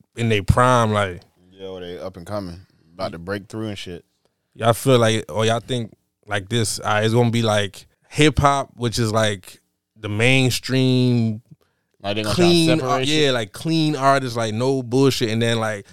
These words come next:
Speaker 2: Rap.
Speaker 1: right, like, Big Scar and them, Tory, like, people that get in trouble.
Speaker 2: Those are rappers.
Speaker 1: Yeah, yeah, they're gonna have to separate themselves, like,
Speaker 2: Not hip hop artists.
Speaker 1: right. Like, nah, that's, that's something else.
Speaker 2: Yeah, they gonna try and separate it, but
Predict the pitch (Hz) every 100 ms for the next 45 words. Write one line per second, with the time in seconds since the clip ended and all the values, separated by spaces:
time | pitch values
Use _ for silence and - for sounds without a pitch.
0 | 87 95 87 - - 117 120 104 104 98
1 | 92 _ _ _ - 127 - 135 131 127
2 | 127 123 117 - 143 139 131 127 123 113
3 | 107 139 131 113 107 139 123 - 139 135
4 | 135 127 _ _ _ 98 95 85 98 101
5 | - 76 76 120 110 127 123 120 120 113
6 | 117 113 101 98 143 127 123 117 110 101
7 | 117 107 101 104 98 87 92 98 87 80
8 | - 82 76 71 113 113 95 _ _ _
9 | _ _ 113 101 101 104 104 110 - -
10 | 104 131 110 117 101 - - - - 110
11 | 135 - 127 95 98 90 85 87 85 85
12 | 82 78